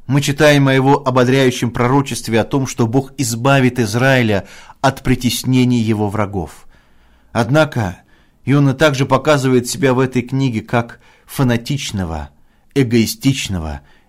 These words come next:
непослушного служителя Божьего. Как автор, Иона не делает попыток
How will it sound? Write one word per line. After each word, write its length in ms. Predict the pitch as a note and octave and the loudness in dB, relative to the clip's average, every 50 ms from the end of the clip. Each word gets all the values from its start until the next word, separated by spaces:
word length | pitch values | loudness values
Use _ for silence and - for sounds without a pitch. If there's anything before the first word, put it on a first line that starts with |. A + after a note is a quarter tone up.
| _ _ _ | _ _ _
непослушного 1000 | C3 C#3 C#3+ C#3+ C#3 C3 - - - C3+ C3+ C#3+ D3 C#3 - - A2+ G2 F#2+ F#2+ | 0 0 2 2 0 -2 -2 -2 -2 0 2 2 0 0 -4 -4 -4 -4 -4 -6
служителя 560 | - - A2+ G#2+ G#2+ A2 G#2 - G#2+ F#2+ F#2+ | -6 -6 -4 -2 -2 -4 -4 -4 -4 -6 -4
Божьего. 640 | F2+ G2 G#2 G2+ F2+ E2 D#2+ D#2+ D#2+ D#2 D2+ - - - - _ _ - - _ _ _ _ _ _ | -4 -4 -4 -4 -4 -6 -10 -12 -12 -12 -12 -14 -16 -20 -20 _ _ -20 -20 _ _ _ _ _ _
Как 240 | - C#3 C#3 - | -2 -2 0 2
автор, 420 | F3 E3+ D#3 - - - F#2 E2+ - - | 0 0 0 -2 -4 -6 -6 -6 -6 -4
Иона 300 | A#2 A#2 C3 C#3+ C#3+ C#3 | -2 0 2 2 2 2
не 160 | C3 C3+ C3+ | 2 2 0
делает 420 | B2+ C#3 D3 C#3 C#3 C3+ C3 - | 2 2 2 2 2 2 0 0
попыток 520 | B2+ B2 - - C#3+ C#3 C#3+ C3 C3+ - | -4 -4 0 0 -2 0 0 -4 -4 -6